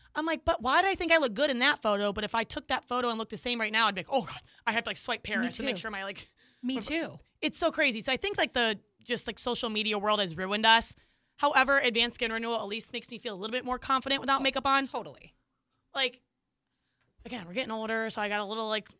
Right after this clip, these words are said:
Speaker 1: darker circles, a little bit more wrinkles. But I've gotta say, my skin is so clear.
Speaker 2: I think your skin looks amazing, and I don't think you look old, and you're not old, and it's just absolutely ridiculous.
Speaker 1: Well, again, I
Speaker 2: I
Speaker 1: just
Speaker 2: know, it's
Speaker 1: think the
Speaker 2: Genevieve. It's, it's Advanced Skin Renewal. I feel like she actually has really helped us.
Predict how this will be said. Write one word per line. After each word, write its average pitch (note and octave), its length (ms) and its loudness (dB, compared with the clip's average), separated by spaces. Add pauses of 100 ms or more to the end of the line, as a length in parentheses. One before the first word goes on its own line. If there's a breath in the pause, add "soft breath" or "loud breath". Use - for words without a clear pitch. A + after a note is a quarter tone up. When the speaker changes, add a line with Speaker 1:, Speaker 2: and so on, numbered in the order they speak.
(160)
Speaker 1:
darker A#3+ 280 0
circles, A3+ 460 -4
a - 20 -12
little A3+ 120 -2
bit A#3+ 140 -4
more A#3 180 -4
wrinkles. A3+ 360 -4
But - 140 -4
I've C#4 200 4
gotta G4 160 0
say, C#4+ 160 2
my C4 180 0
skin C4 320 -6
is A3 160 -12
so A3+ 180 -4
clear. A#3+ 420 -2
Speaker 2:
I A3 120 -4
think C4+ 160 -8
your A#3+ 80 -10
skin F#3 200 -14
looks C#3 200 -16
amazing, D3+ 400 -20
and F#3+ 80 -8
I G3 60 -4
don't G3 200 -4
think G3+ 160 -10
you G#3 100 -10
look D#3+ 180 -10
old, D#3 260 -16
and G3 100 -14
you're F#3+ 100 -12
not B2+ 280 -12
old, C#3 280 -18
and G#3 140 -16
it's G3+ 220 -14
just - 320 -14 (120)
absolutely B2+ 540 -14
ridiculous. - 640 -20
Speaker 1:
Well, F#3 220 -20
again, F#3 400 -10 (260)
I G#3+ 60 -4
Speaker 2:
I G#3+ 40 0
Speaker 1:
just F#3 160 -6
Speaker 2:
know, - 40 -10
it's G3 100 -10
Speaker 1:
think - 20 -14
the G3+ 60 -4
Speaker 2:
Genevieve. F3+ 340 -8 (180)
It's, B3 200 -6
it's C4 140 -6
Advanced A3 380 -2
Skin G#3 200 -8
Renewal. F3 180 -8
I D#3 100 -4
feel E3+ 140 -10
like D#3 80 -12
she E3 120 -8
actually D3 240 -10
has D#3 160 -18
really - 160 -14
helped C#3 220 -20
us. - 60 -20